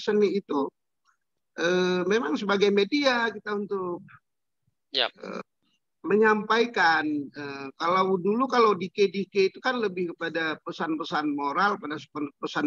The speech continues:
Speaker 1: religius, pesan-pesan agama ya, Tapun, ya.
Speaker 2: Yes, right.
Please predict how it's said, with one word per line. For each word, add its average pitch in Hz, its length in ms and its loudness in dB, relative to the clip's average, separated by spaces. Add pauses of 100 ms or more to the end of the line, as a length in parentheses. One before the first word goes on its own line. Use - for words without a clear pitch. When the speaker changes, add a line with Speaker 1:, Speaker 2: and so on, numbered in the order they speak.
Speaker 1:
religius, 156 640 4
pesan-pesan 160 560 -2
agama 180 560 2
ya, 170 160 0
Tapun, 156 320 -8
ya. 170 160 -2 (640)
Speaker 2:
Yes, 147 320 4
right. 120 240 2